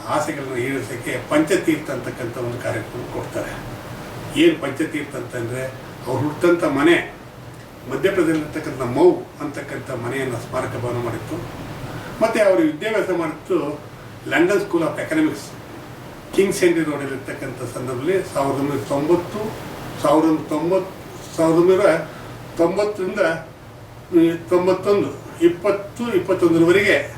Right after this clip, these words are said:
ಸಾವಿರದ ಒಂಬೈನೂರ ತೊಂಬ-, ಎಪ್-, ಇಪ್ಪತ್ತು, ಇಪ್ಪತ್ತೊಂದರಲ್ಲಿ ಓದ್ತಕ್ಕಂಥ ಸಂದರ್ಭದಲ್ಲಿ ಬಾಬಾ ಸಾಹೇಬ್ ಅಂಬೇಡ್ಕರ್ ಅವರು ಒಂದು ಬಾಡಿಗೆ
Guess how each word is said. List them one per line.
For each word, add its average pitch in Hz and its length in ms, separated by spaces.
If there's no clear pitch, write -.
ಸಾವಿರದ 165 200
ಒಂಬೈನೂರ 190 220
ತೊಂಬ-, 170 460
ಎಪ್-, - 500
ಇಪ್ಪತ್ತು, 202 380
ಇಪ್ಪತ್ತೊಂದರಲ್ಲಿ 160 880
ಓದ್ತಕ್ಕಂಥ 180 540
ಸಂದರ್ಭದಲ್ಲಿ 135 560
ಬಾಬಾ 165 280
ಸಾಹೇಬ್ 165 200
ಅಂಬೇಡ್ಕರ್ 139 360
ಅವರು 165 440
ಒಂದು 175 160
ಬಾಡಿಗೆ - 260